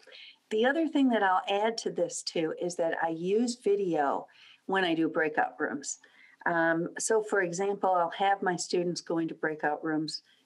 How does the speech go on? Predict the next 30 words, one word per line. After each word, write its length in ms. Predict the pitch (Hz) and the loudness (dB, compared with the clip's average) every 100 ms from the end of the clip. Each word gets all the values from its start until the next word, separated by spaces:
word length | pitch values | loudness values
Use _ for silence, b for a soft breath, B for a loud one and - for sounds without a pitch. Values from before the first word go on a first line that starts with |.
| - | -6
in 180 | 165 151 | -2 -2
small 380 | - 214 233 233 | -2 2 2 2
groups 380 | 170 151 - 175 | 0 0 -2 0
where 120 | 175 | 2
they're 180 | 175 165 | 2 0
going 220 | 165 151 | 0 0
to 80 | 151 | -2
process 600 | - 220 226 196 185 185 | 0 2 2 -2 -4 -4
with 140 | 175 | -2
each 240 | 170 160 | -2 -2
other 360 | 160 160 156 139 | -2 0 0 0
and 180 | 165 147 | -2 -4
practice 540 | - 311 392 - - - | 0 -2 -2 -6 -8 -8
with 160 | 185 | -6
each 240 | 170 160 202 | -6 -2 0
other 300 | 220 262 262 B B B B | 2 0 -2 B B B B
before 440 | 170 160 - 202 196 | -6 -6 0 2 2
they 140 | 175 | 2
practice 680 | 170 165 160 - 170 160 - 170 | 0 0 0 0 -6 -4 -6 -4
in 140 | 156 | -2
a 40 | |
fishbowl 640 | 143 - 311 - - 170 160 | -4 -4 -6 -2 0 2 2
environment 640 | 156 151 147 143 156 - - B B B | -2 0 2 2 -2 -6 -10 B B B
in 120 | 180 | -4
front 260 | 180 196 185 | 0 0 0
of 80 | 175 | 0
the 100 | 156 | 0
whole 180 | 156 151 | 0 0
class. 560 | - 240 196 - - - B B B B - | 0 2 2 -2 -12 -14 B B B B 0
Um, 380 | 185 180 175 | 2 4 0